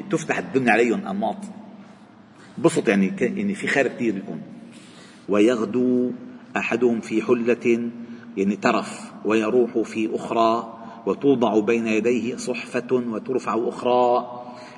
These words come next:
ويسترون بيوتهم كما تستر الكعبة".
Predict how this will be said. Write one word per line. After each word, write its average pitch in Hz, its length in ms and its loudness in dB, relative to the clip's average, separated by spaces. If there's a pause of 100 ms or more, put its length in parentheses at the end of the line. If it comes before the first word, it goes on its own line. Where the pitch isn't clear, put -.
ويسترون 113 840 0
بيوتهم 110 580 0
كما 110 240 -2
تستر 104 400 -4
الكعبة". 98 340 -6